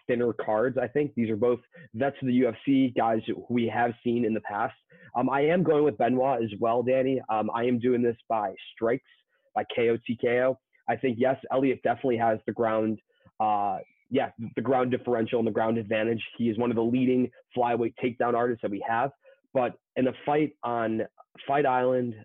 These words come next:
um, going back to the circadian rhythm hypothesis I had last week, although there were a lot of decisions, I still believe there are gonna be more K Os, uh, on these Yas Island four A M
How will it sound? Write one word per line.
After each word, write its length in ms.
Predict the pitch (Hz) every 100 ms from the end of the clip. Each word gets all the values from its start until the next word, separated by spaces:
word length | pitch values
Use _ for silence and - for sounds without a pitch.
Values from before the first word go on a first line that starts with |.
| -
um, 300 | 107 107 110
going 200 | 131 135
back 180 | 127 117
to 100 | 123
the 160 | -
circadian 500 | 123 - 131 131 120
rhythm 340 | 127 123 127 123 -
hypothesis 480 | 131 131 127 127 - 120
I 60 |
had 180 | 113 120
last 200 | 117 113 -
week, 160 | 120 117 - - -
although 220 | 120 131
there 120 | 123
were 220 | 120 127
a 20 | 127
lot 160 | 120
of 80 | 117
decisions, 460 | 107 147 123 131 113
I 60 | -
still 160 | - 143
believe 320 | 135 135 127
there 160 | 110 107
are 140 | 123
gonna 140 | 120 113
be 120 | 113
more 200 | 113 120
K 240 | - 117 113
Os, 220 | 113 110 _ _ -
uh, 120 | 113 107
on 180 | 127 123
these 160 | 120 104
Yas 280 | 113 117 113
Island 360 | 113 117 113 107 _
four 220 | 135 127 113
A 180 | 120
M 180 | 113 113